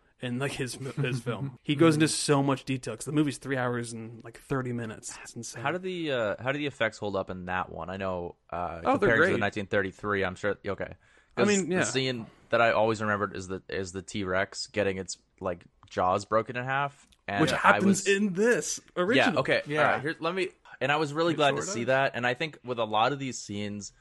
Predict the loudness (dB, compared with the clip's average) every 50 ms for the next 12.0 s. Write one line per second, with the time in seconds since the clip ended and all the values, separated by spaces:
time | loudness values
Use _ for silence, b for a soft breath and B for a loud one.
0 | b b b _ -10 -10 -4 -2 -2 -2 -2 -2 -4 -6 -6 -6 -8 -10 -10 -10
1 | -8 -6 -4 -4 -4 -4 -4 -4 -6 -6 -4 -4 -6 -6 -6 -6 -6 -8 -10 -6
2 | -6 -6 -6 -6 -8 -10 -8 -6 -4 -4 -4 -6 -10 -14 b b b b b -10
3 | -10 -10 -10 -10 -2 0 2 2 2 2 0 0 0 0 0 -4 -4 -4 -6 -12
4 | -10 -10 -10 -10 -8 -10 -10 -10 -10 -12 -14 -12 -8 -4 -2 -2 -2 -2 -4 -6
5 | -8 -6 -4 -4 -2 -2 -4 -6 -10 -12 -10 -8 -8 -8 -6 -4 -4 -4 -4 -6
6 | -8 -8 -8 -6 -6 -4 -6 -6 -6 -6 -4 -4 -4 -6 -8 -12 -20 b b b
7 | b -8 -8 -8 -6 -6 -2 0 0 2 2 2 2 0 0 -2 -2 0 0 0
8 | 0 0 0 -2 -4 -2 -2 -2 -2 0 -2 -2 -2 0 0 0 2 2 4 4
9 | 4 4 2 0 0 -2 -4 -4 -6 -4 -2 -2 -4 -2 -2 -2 -2 -2 -2 0
10 | 0 0 0 -2 -4 -6 -4 -4 -4 -4 -6 -10 -12 -14 -14 -14 -14 -10 -8 -8
11 | -6 -6 -8 -8 -6 -6 -6 -4 -4 -6 -8 -6 -6 -6 -4 -2 -2 -2 -2